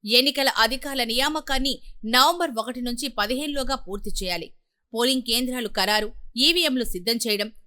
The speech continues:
సేకరణ వంటివి నవంబర్ పదహారు నుంచి ముప్పైలోగా పూర్తి చేయాలి. రిజర్వేషన్లు డిసెంబర్ పదిహేనులోపు ఖరారు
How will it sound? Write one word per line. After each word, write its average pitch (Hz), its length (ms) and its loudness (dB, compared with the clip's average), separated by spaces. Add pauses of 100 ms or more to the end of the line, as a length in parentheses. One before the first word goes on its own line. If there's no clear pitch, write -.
(140)
సేకరణ 330 400 0
వంటివి 220 380 -2 (400)
నవంబర్ 330 440 2
పదహారు 254 440 0
నుంచి 240 160 -6 (100)
ముప్పైలోగా 208 580 -2
పూర్తి 190 300 -6
చేయాలి. 170 280 -6 (640)
రిజర్వేషన్లు 311 680 0
డిసెంబర్ 247 520 -4
పదిహేనులోపు 214 540 -4 (120)
ఖరారు 208 300 -2